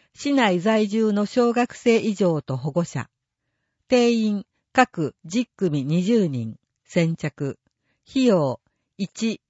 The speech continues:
一組九百円。二、三、四、無料。申し込み、七月三日金曜日から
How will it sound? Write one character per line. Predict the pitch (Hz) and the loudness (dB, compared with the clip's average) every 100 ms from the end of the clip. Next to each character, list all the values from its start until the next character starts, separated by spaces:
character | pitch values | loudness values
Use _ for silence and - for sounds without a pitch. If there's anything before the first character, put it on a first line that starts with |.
| _ _ _ | _ _ _
一 | - 285 277 | -2 0 2
組 | 226 165 143 | 0 -2 -4
九 | - 220 226 | 0 2 2
百 | 220 - 175 | 0 -2 -2
円。 | 131 113 _ _ _ _ _ _ | -2 -6 _ _ _ _ _ _
二、 | 226 233 - _ _ _ | 2 2 0 _ _ _
三、 | - 220 208 180 _ _ _ | -2 0 0 -2 _ _ _
四、 | 180 208 170 120 _ _ _ _ | 0 2 2 -4 _ _ _ _
無 | 170 | -2
料。 | 170 180 175 160 - _ _ _ _ _ _ _ _ _ _ _ _ 247 | 2 4 4 0 -6 _ _ _ _ _ _ _ _ _ _ _ _ 0
申 | 254 262 | 2 2
し | - | 0
込 | 240 | -2
み、 | 220 214 - _ _ _ _ _ | 0 -2 -4 _ _ _ _ _
七 | - - 269 | -12 -4 0
月 | 269 262 | 0 2
三 | 247 240 | 0 0
日 | - 233 | 0 -2
金 | - 247 247 | 0 0 2
曜 | 247 226 | 2 2
日 | 170 156 | 0 -4
か | 156 | -2
ら | 147 | -2